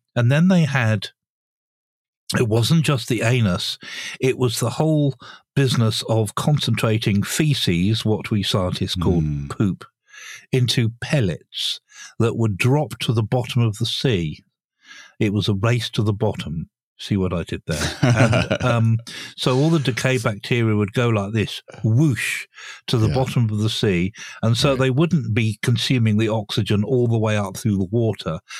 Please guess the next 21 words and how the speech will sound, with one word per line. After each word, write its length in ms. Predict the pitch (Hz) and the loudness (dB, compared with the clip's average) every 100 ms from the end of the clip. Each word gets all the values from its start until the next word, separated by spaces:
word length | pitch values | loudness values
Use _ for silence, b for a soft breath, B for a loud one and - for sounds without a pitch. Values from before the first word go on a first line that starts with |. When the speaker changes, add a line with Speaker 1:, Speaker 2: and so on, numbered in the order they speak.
| B | B
Speaker 1:
They 100 | - | -2
Speaker 2:
Mm. 60 | 110 | 0
Speaker 1:
would 140 | 110 | 0
be 140 | 101 104 | -2 -2
just 240 | 135 120 | -2 -2
consuming 480 | - 139 - 120 110 | -2 0 0 2 2
the 100 | 107 | 2
oxygen 420 | 104 - - 110 | 0 -6 -4 0
near 200 | 110 113 | 2 2
the 100 | 101 | 0
sea 280 | 95 - 123 | -2 -2 0
bottom. 500 | 110 104 - 85 85 - _ B B B B B | 0 -2 -2 -4 -4 -8 _ B B B B B
And, 500 | - 120 123 120 120 - _ _ - | -2 0 2 2 0 -6 _ _ -2
um, 480 | 117 120 117 117 117 B B | 0 2 2 2 -2 B B
that 380 | 113 135 170 151 | 0 2 0 0
would 260 | 120 123 110 254 | 0 0 -2 -6
make 500 | 156 120 135 117 - - _ | -2 0 0 -2 -8 -18 _
it 280 | 127 117 - _ - | -2 -2 -6 _ -2
easier 440 | 143 131 120 107 | 2 2 2 0
for 200 | 101 120 - | 0 -4 -2
oxygen 760 | 135 - - 101 95 85 104 | -4 -6 -8 -2 -2 0 -4